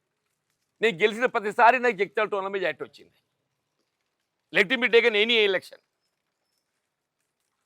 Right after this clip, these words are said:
ఎనభై ఐదులో ఏదైతుందో మొత్తం జగిత్యాలంతా వన్ సైడ్, కుల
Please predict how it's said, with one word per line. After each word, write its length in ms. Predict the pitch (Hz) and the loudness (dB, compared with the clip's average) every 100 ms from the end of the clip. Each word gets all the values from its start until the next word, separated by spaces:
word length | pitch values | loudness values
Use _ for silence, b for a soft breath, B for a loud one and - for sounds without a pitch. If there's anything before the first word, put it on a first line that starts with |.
| _ _ _ _ _ _ _ _ _ _ _ _ _ _ _ _ _ _ _ _ _ _ _ _ _ _ _ _ - 170 | _ _ _ _ _ _ _ _ _ _ _ _ _ _ _ _ _ _ _ _ _ _ _ _ _ _ _ _ -2 0
ఎనభై 280 | 240 233 233 214 | 0 2 4 4
ఐదులో 240 | 262 233 233 214 | 2 0 0 0
ఏదైతుందో 420 | 208 - 202 202 190 | -4 -10 -10 -10 -10
మొత్తం 200 | - 233 160 | -8 -8 -6
జగిత్యాలంతా 640 | 180 190 - 208 190 190 208 156 202 | -8 -8 -6 -4 -4 -6 -8 -6 -6
వన్ 180 | 233 - | -6 -6
సైడ్, 220 | 208 127 _ _ _ _ _ _ _ _ _ _ _ _ _ _ _ _ _ _ _ _ _ _ _ _ 196 | -8 -8 _ _ _ _ _ _ _ _ _ _ _ _ _ _ _ _ _ _ _ _ _ _ _ _ 0
కుల 160 | 220 | 2